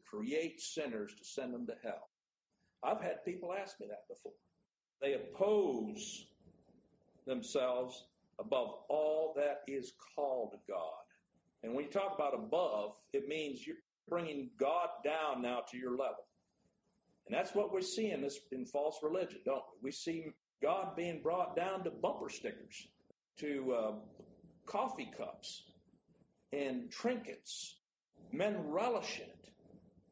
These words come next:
They think it's cute. But that's that spirit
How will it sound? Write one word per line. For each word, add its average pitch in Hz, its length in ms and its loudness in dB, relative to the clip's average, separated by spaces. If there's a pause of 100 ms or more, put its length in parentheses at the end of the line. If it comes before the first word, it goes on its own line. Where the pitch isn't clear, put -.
(280)
They 147 120 4
think 202 300 0
it's - 180 -4
cute. - 500 -4 (1300)
But 110 300 0 (240)
that's 127 240 0
that 131 240 0
spirit 117 640 -2